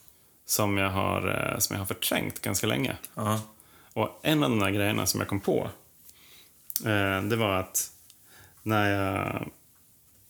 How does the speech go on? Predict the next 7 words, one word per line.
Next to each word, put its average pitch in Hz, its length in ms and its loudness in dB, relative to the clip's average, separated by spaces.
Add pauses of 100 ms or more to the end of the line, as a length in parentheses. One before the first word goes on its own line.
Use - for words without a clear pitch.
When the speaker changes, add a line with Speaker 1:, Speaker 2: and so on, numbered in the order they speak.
(540)
Speaker 1:
när 101 360 -2
jag 95 120 0
gick 101 280 -4
i 98 320 2
gymnasiet - 720 0 (720)
bodde 120 240 0
jag, - 320 -2